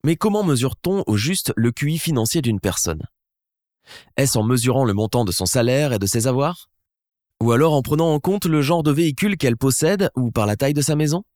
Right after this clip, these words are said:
Rien de tout cela. L'intelligence financière, explique Robert T. Kiyosaki,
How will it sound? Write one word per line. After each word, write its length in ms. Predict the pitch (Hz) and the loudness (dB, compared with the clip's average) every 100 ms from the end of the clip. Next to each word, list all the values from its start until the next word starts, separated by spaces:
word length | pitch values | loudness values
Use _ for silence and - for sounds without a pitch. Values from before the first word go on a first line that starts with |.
| _ _ _ _ - | _ _ _ _ -4
Rien 300 | 98 127 135 | 0 2 0
de 80 | |
tout 120 | 110 107 | -2 -4
cela. 260 | - 90 - _ - - - | -4 -6 -8 _ -20 -10 -2
L'intelligence 560 | 113 131 127 131 143 | 0 2 2 2 0
financière, 460 | 127 110 - 170 160 | 0 0 0 0 0
explique 340 | 117 - 120 | -2 -4 -4
Robert 360 | - 104 113 - | -2 0 0 -2
T. 120 | 90 | -6
Kiyosaki, 600 | - 92 90 104 - | -4 -2 0 -2 -2